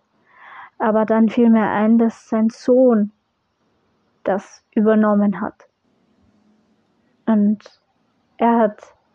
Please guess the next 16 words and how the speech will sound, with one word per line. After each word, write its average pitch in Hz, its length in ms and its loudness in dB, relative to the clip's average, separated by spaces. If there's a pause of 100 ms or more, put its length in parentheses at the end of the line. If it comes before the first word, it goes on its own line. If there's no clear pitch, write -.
(320)
versucht, 247 840 -2 (180)
mit - 120 -20
seinem 214 320 0
Vater 214 440 -2
zu - 180 -14
reden. 262 400 -8 (2250)
Und 240 120 4
als 240 200 2
er 247 80 4
das 247 200 -2
getan 233 400 0
hat, 220 160 -4
hat 220 220 -4
er 233 60 -8
dann 214 200 -4
gesehen 233 840 0